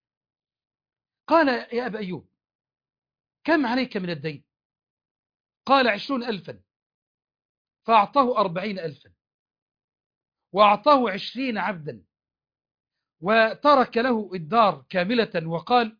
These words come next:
"اسكن في هذه الدار، هي لك بما فيها". لماذا فعل ذلك ابن عباس؟ قال: هذا لما فعلته بالنبي صلى الله عليه وسلم،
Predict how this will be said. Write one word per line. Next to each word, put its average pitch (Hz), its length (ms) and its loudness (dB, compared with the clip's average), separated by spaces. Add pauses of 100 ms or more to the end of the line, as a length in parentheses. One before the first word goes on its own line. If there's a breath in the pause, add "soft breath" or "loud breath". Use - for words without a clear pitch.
"اسكن 226 420 -6
في 214 120 -10
هذه 208 140 -8
الدار، 170 360 -6 (920)
هي 202 140 -4
لك 233 140 2
بما 214 260 -4
فيها". 196 400 -6 (760)
لماذا 208 460 0
فعل 180 260 -6
ذلك 160 420 -10
ابن 160 120 -12
عباس؟ 147 600 -12 (760)
قال: 240 240 6
هذا 247 460 -4 (840)
لما 254 360 0
فعلته 220 720 -2
بالنبي 202 680 -4
صلى 196 300 -6
الله 214 140 -4
عليه 180 140 -6
وسلم، 170 400 -8